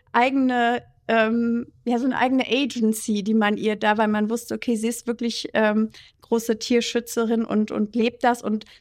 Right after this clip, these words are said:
nutzt ihr Sexappeal. Also sie hat damals nackt posiert, ähm, mit irgendwie, äh,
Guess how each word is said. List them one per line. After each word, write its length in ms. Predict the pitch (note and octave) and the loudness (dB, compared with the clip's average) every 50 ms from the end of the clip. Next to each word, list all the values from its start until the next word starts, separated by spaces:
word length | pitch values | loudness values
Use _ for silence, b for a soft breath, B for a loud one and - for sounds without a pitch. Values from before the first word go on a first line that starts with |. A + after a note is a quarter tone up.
| b - | b 0
nutzt 340 | A3 A#3+ B3 - - - | 0 0 0 -2 -6 -4
ihr 100 | - A3 | -2 -2
Sexappeal. 640 | A3 A3 - - A#3+ C4 B3+ - D#4 C#4 - C#4+ B3 | -2 -2 -2 -2 -2 -2 -2 -2 -4 -2 -2 0 0
Also 140 | A#3 A#3+ A3+ | 0 0 2
sie 120 | A#3+ A3+ | 2 0
hat 120 | A3 A#3 - | 0 2 2
damals 440 | A3 G#3+ A#3+ C4+ C4+ B3 B3 - B B B B B B | 0 2 2 2 0 0 -2 -6 B B B B B B
nackt 520 | - A3+ A3+ C4 - - - - - - b b b b b b _ | 0 2 2 2 2 0 -18 -18 -18 -20 b b b b b b _
posiert, 800 | - B3+ A#3+ A3+ G#3+ A#3 A#3 C4 D4+ D#4 D#4+ D#4+ - - - - | -2 -2 -2 0 0 -2 0 2 4 2 2 0 -4 -14 -10 -4
ähm, 400 | - - B3 A#3+ A#3+ B3 B3 B3 - | -2 0 2 2 2 2 0 0 -2
mit 380 | - - A#3+ A#3 A#3+ - - - - | -2 0 0 0 0 -2 -8 -8 -4
irgendwie, 680 | - A#3 A#3+ A#3+ A#3+ - - A#3 A#3 A3+ A3+ A3+ A3+ A3+ A3 - | -2 0 0 -2 -4 -2 -2 0 2 2 2 2 0 0 -4 -6
äh, 180 | - - - | -12 -16 -16